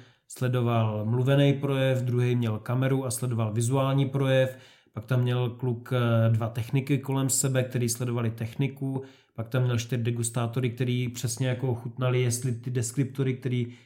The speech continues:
tým dáváš, jestli tam skutečně jsou. A vlastně to byly týmy. To byly týmy lidí, jako když máš Formuli jedna, volantem kroutí jeden, ale dalších padesát jim na, jich na tom pracuje. A takhle vlastně to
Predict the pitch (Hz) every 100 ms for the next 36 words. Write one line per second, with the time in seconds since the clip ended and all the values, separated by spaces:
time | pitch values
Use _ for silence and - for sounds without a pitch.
0 | _ - 131 120 113 120 117 127 113 117
1 | 120 113 - 120 123 - 117 - 123 117
2 | 131 - - _ _ 117 117 139 127 135
3 | 139 139 156 156 117 - 120 123 117 139
4 | 139 139 135 123 131 120 135 120 139 127
5 | - - 131 139 127 117 120 135 139 -
6 | - _ 117 127 127 131 135 139 135 131
7 | 120 113 120 135 156 - - - 117 117
8 | 113 131 - 123 117 131 123 131 127 117
9 | 147 139 135 113 127 120 120 120 113 120
10 | 98 - _ _ - 156 113 120 123 123
11 | - 127 135 127